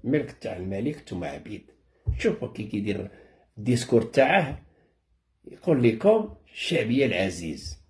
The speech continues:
غنمي"، كيقول لكم نتوما. حنايا لي زالجيريان،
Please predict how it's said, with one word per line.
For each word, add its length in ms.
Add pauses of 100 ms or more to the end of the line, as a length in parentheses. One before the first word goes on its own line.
غنمي"، 560
كيقول 480
لكم 360 (300)
نتوما. 400 (1800)
حنايا 500
لي 180
زالجيريان، 720